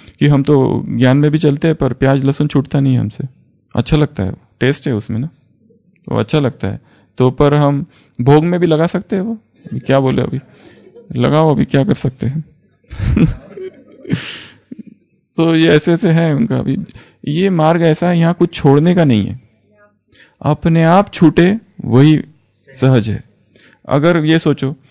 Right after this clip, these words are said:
कि मुझे ये दूध छोड़ना है, मुझे वो छोड़ना है, मुझे वो छोड़ना है, ये तो टेंशन है पूरा।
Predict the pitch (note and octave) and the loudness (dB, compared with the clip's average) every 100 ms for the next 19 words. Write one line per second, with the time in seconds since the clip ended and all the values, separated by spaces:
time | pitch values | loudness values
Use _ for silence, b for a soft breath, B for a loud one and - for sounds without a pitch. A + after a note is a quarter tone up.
0 | b b b - D#3 D3+ C#3+ D#3 D3+ D3 | b b b -4 -2 0 0 0 2 0
1 | C#3 C3 C3 C#3 C#3 C#3 A#2+ A#2+ A#2+ A#2+ | 0 0 2 0 0 0 2 2 2 0
2 | A2+ A#2+ B2+ B2+ B2+ B2+ A#2+ A2+ A2+ A2 | 0 0 2 2 2 2 2 2 2 0
3 | B2 C3 C3 D3 D#3+ D3 F3 G3 G3 G3 | 0 0 -2 -2 -4 -4 -2 0 2 2
4 | E3+ F3 G#3+ G#3+ G#3+ D#3 A#2+ | 4 2 2 0 0 -2 -4